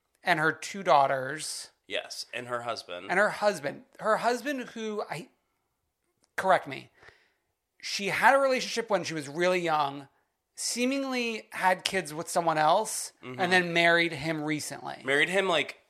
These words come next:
Speaker 2: I wanna say, like, eighteen months before this was filmed
Speaker 1: Yes.
Speaker 2: and moved to D C. And is, like, the fish out of water in D C.
Speaker 1: Except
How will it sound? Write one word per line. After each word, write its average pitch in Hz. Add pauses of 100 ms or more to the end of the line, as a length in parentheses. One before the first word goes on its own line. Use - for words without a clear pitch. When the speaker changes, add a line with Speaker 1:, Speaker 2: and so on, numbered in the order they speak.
(460)
Speaker 2:
I 143
wanna 151
say, 175
like, 165
eighteen 135
months 123
before 123
this 110
was 113
filmed 104
Speaker 1:
Yes. 151
Speaker 2:
and 127
moved 123
to 127
D 117
C. - (1300)
And 120
is, 127
like, 117
the 123
fish 123
out 120
of 113
water 107
in 104
D 95
C. 58 (720)
Speaker 1:
Except 170